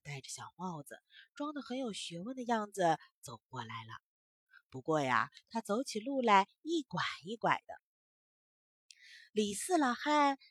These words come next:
您早啊。”“早，早。”“您吃早饭了吗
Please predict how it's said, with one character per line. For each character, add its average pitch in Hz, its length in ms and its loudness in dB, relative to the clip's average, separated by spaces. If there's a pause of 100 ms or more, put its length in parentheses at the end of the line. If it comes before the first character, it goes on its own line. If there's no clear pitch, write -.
您 320 240 -10
早 240 340 10
啊。 339 400 8 (800)
”“早， 185 420 12 (100)
早。 190 380 6 (1300)
”“您 330 180 -6
吃 427 300 4
早 220 220 6
饭 339 280 6
了 294 80 2
吗 269 400 2